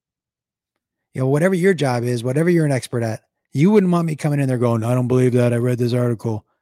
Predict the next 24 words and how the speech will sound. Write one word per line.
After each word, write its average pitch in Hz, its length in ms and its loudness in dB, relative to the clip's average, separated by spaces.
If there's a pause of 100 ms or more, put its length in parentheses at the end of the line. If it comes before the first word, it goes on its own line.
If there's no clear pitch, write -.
(440)
Let 135 140 -4
me 170 80 2
get 175 140 4
in 180 120 4
there 165 140 4
and 151 100 2
fix 160 260 -2
that 160 140 -2
engine. 139 520 -6
No, 180 340 -6
they 175 140 -4
say 196 180 -6
you 196 140 -6
can 180 140 -4
fix 190 300 -4
it 151 120 -2
with, 151 200 -4 (220)
um, 156 220 -6
Fletch. 175 520 -6
It's 117 140 -18
all 156 160 -4
ball 135 240 -4
bearings 117 400 -8
nowadays." 110 540 -12